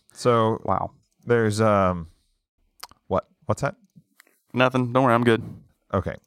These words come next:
Speaker 1: So I don't think, I don't think that, uh, either of those shows are really worth watching now.
Speaker 2: Okay, cool.
Speaker 1: The Anawanapia thing or the Sabrina the Teenage Witch thing.
Speaker 2: Anawanapia.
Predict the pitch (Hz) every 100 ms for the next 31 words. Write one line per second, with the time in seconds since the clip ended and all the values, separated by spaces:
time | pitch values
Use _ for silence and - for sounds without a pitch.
0 | _ - 131 127 - 117 139 151 - -
1 | 120 117 - - - _ - - - _
2 | _ _ _ _ _ _ _ - 98 85
3 | 87 90 - 85 80 78 73 73 - _
4 | _ _ _ _ _ - 104 90 80 76
5 | 73 - 76 73 73 65 67 - 67 -
6 | 62 - _ - 120 - 110 117 113 107
7 | - - - - - 82 87 85 78 90
8 | 78 85 80 78 78 78 73 73 - 71
9 | 73 71 69 69 65 67 - 110 98 98
10 | - - 101